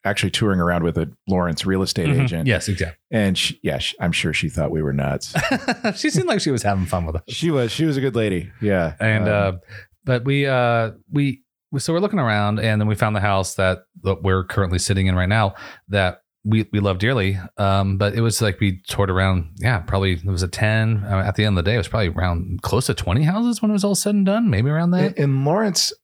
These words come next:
Speaker 1: I'm remembering it being somewhere around ten or twelve.
Speaker 2: But, uh,
Speaker 1: But wasn't this
Speaker 2: also
Speaker 1: the
Speaker 2: the Overland Park
Speaker 1: Oh,
Speaker 2: one,
Speaker 1: yeah,
Speaker 2: so
Speaker 1: we
Speaker 2: I'm adding those into it as well.
Speaker 1: Yeah, we somewhere between twenty and thirty altogether. Yeah.
Speaker 2: Yeah. And, um, yeah, it was just kind of like, so I guess that obstacle would be like, okay, well,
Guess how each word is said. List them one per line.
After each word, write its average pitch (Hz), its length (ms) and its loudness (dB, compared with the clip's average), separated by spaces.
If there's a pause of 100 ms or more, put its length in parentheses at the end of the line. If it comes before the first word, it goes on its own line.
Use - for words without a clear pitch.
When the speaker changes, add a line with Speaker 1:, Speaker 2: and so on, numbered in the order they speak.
Speaker 1:
I'm 139 160 0
remembering 175 400 2
it 135 140 0
being 123 220 0
somewhere 127 260 2
around 101 240 2
ten 107 160 0
or 82 80 0
twelve. 60 500 -4 (260)
Speaker 2:
But, 151 220 0
uh, 143 120 -2
Speaker 1:
But 127 200 0
wasn't 156 260 -2
this 147 40 2
Speaker 2:
also 160 160 0
Speaker 1:
the 156 80 0
Speaker 2:
the 131 60 2
Overland 120 260 -2
Park 101 220 0
Speaker 1:
Oh, 120 140 0
Speaker 2:
one, 95 60 -2
Speaker 1:
yeah, 98 220 0
Speaker 2:
so 92 80 0
Speaker 1:
we 90 60 2
Speaker 2:
I'm 107 180 -2
adding 104 180 2
those 87 160 2
into 85 240 0
it - 40 -4
as 80 100 -4
well. 85 160 -2
Speaker 1:
Yeah, 98 220 2
we 110 200 0 (240)
somewhere 120 320 0
between 92 420 0
twenty 82 280 -2
and 76 100 -4
thirty 78 480 -6
altogether. 78 680 -4
Yeah. 95 120 -2
Speaker 2:
Yeah. 85 200 2 (600)
And, 98 360 2
um, 95 420 0 (500)
yeah, 135 140 0
it 123 80 0
was 123 160 0
just - 180 -4
kind 131 140 0
of 120 100 0
like, 110 440 -2 (100)
so 135 240 2
I 127 240 0
guess 131 180 0
that 131 180 2
obstacle 113 440 0
would 98 140 2
be 107 320 2
like, 98 380 0
okay, 110 240 2
well, 95 340 0